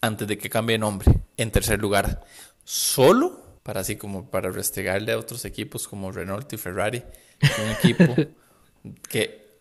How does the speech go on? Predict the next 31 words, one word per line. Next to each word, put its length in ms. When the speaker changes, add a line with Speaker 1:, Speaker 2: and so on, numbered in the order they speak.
Speaker 1:
estaban 380
acostumbrados 840
a 440
verlo 280
por 180
debajo 340
del 100
ojo, 200
que 80
empezó 320
como 200
Force 320
India, 360
tengo 200
un 80
tercer 340
lugar, 320
mae. 120
Por 160
eso 180
me 80
gustaría 380
ver 160
a, 200
a, 460
a 80
Racing 440
Point 400
en 140
tercer 300
lugar. 300